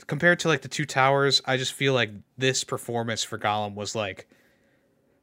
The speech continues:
uh, just the best. And I, I think that it, he, Gollum was, like, the best acted character in the movie, even though everyone did a good job again. I, I felt like Gollum was just, like, that standout performance that's like, "I would give this man an Oscar if it was up to me."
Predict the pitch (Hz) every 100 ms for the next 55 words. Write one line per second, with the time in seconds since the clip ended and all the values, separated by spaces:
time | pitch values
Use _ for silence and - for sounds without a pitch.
0 | _ _ _ _ - 135 - 117 139 -
1 | - _ _ - 143 131 127 101 85 -
2 | - 120 113 110 104 - _ _ _ _
3 | _ _ _ _ _ - 107 107 127 151
4 | 143 139 120 - _ 120 131 - 151 -
5 | 127 123 131 123 113 113 117 123 117 -
6 | 127 - 107 - 120 120 120 110 123 127
7 | 156 151 135 135 123 117 113 113 139 135
8 | 113 143 123 98 101 - _ _ _ 113
9 | 110 117 139 127 107 110 110 117 113 104
10 | 110 117 113 110 - - 117 117 113 107
11 | 110 - 113 113 117 - 104 98 - 110
12 | 175 269 208 135 - 143 139 131 - 131
13 | 117 113 123 131 - 117 117 - 123 117
14 | 120 - 120 - 120